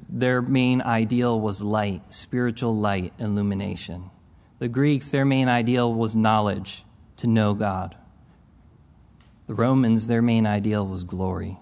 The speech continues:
You know what he says here? You can have the light of the knowledge of the glory of God in the face of Christ Jesus. You wanna see what you're supposed to see in life?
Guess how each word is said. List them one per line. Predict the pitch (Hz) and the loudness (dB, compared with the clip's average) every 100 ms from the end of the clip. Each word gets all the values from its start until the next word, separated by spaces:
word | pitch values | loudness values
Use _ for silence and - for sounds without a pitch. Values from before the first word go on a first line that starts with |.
| - - _ - - - - - - - - - | -20 -20 _ -20 -20 -20 -20 -20 -20 -20 -20 -12
You | 117 | -6
know | 104 | -2
what | 104 - | -2 -4
he | 120 | -6
says | - 104 98 | -6 -6 -6
here? | 107 107 113 - - - - - - - - - | -6 -6 -8 -14 -20 -20 -20 -20 -20 -20 -20 -18
You | - 104 | -12 -10
can | 110 | -6
have | 110 104 | -4 -4
the | 98 | -6
light | 98 98 101 101 - - - _ - - | -6 -4 -6 -8 -14 -20 -20 _ -20 -12
of | 107 | -10
the | 92 | -6
knowledge | 92 92 90 90 90 90 - - _ - _ | -4 -4 -6 -8 -12 -14 -18 -20 _ -20 _
of | 107 | -10
the | 92 90 | -8 -6
glory | 87 87 87 | -6 -8 -8
of | 85 - | -10 -12
God | 85 82 80 - - - - - | -14 -14 -16 -18 -20 -20 -20 -12
in | 101 | -8
the | 92 | -8
face | - 87 82 | -10 -10 -10
of | - - | -12 -14
Christ | - 80 78 | -16 -14 -16
Jesus. | - 82 82 - - - - - - - - - - | -16 -16 -16 -18 -18 -20 -20 -20 -20 -20 -20 -20 -14
You | |
wanna | 98 | -12
see | 95 110 | -8 -8
what | 101 | -8
you're | 107 | -10
supposed | - 107 | -10 -10
to | 123 | -10
see | - 117 | -8 -8
in | 120 | -6
life? | 131 147 | -8 -12